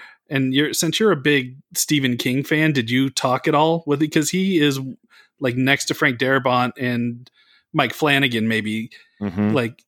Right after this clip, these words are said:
Speaker 1: his Stephen King work is, is up there with the greats. Like, yeah, I
Speaker 2: Yeah.
Speaker 1: have to imagine if I worked with him, I would be asking nothing but Misery and Stand By Me questions.
Speaker 2: Well,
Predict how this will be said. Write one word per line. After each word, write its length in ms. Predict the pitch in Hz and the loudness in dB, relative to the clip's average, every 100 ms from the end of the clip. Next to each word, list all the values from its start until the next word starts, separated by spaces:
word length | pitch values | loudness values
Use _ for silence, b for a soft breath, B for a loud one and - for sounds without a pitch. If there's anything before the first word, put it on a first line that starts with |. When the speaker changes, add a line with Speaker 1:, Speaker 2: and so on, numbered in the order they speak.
| - | 0
Speaker 1:
his 260 | 170 170 | 2 2
Stephen 340 | - 170 143 127 | 2 2 2 0
King 460 | 156 139 127 127 | 0 0 0 -2
work 340 | 127 131 117 131 | 0 0 0 -2
is, 460 | 113 117 117 - - | -4 -4 -6 -6 -4
is 120 | 123 | -2
up 140 | 127 - | -2 -2
there 120 | 117 | -6
with 120 | 110 | -6
the 60 | 110 | -8
greats. 600 | 113 101 - - - - | -8 -8 -6 -6 -6 -8
Like, 300 | 127 107 104 | -6 -6 -2
yeah, 140 | 98 | 4
I 40 | 113 | 4
Speaker 2:
Yeah. 60 | 104 | 4
Speaker 1:
have 100 | 147 | 2
to 80 | 139 | 0
imagine 360 | 123 120 117 120 | 2 2 0 -2
if 120 | 127 | 0
I 140 | 147 | 0
worked 240 | 170 143 123 | 2 0 0
with 120 | 120 | 0
him, 140 | 120 | 2
I 100 | 120 | 2
would 160 | 117 117 | 0 0
be 200 | 120 113 | -2 0
asking 320 | 117 113 131 | -2 -2 -2
nothing 420 | 120 107 117 113 - _ _ _ - | -2 -2 -2 -4 -8 _ _ _ -2
but 120 | 135 | 2
Misery 360 | 135 117 113 110 | 2 2 2 0
and 100 | 107 | -2
Stand 240 | 127 107 | -2 -2
By 120 | 107 | -2
Me 300 | 107 101 110 _ - | -4 -4 -8 _ -8
questions. 300 | 110 - 139 | -6 0 2
Speaker 2:
Well, 160 | 139 | 2